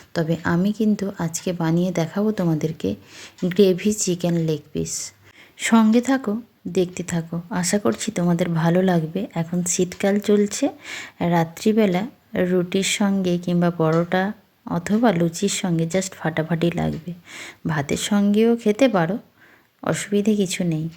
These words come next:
তো চলো, আমি লেগ পিসগুলো নিয়ে নিচ্ছি আগে,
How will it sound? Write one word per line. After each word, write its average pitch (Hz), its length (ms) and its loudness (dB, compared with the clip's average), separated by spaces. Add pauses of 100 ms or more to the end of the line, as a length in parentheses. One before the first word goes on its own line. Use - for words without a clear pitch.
(520)
তো 196 120 -2
চলো, 190 480 2
আমি 180 240 2
লেগ 170 200 2 (120)
পিসগুলো 180 420 -2
নিয়ে 170 280 2
নিচ্ছি 170 400 -2
আগে, 185 260 0